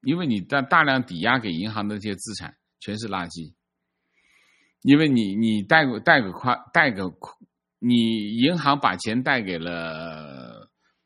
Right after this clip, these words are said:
把垃圾资产抵押给你的人，那这个人肯定不会把钱放在手里，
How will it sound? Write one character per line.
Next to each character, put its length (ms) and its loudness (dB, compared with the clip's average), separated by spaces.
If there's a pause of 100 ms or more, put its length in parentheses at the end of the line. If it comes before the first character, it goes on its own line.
(380)
把 120 0
垃 240 6
圾 160 -2
资 220 -6
产 140 -2
抵 100 -16
押 180 -4
给 160 -6
你 140 -6
的 160 -16
人， 180 -20 (440)
那 160 4
这 160 0
个 100 -2
人 180 0
肯 220 -6
定 160 0
不 80 -4
会 100 -2
把 160 0
钱 220 -6
放 160 -2
在 140 -4
手 180 -8
里， 220 -10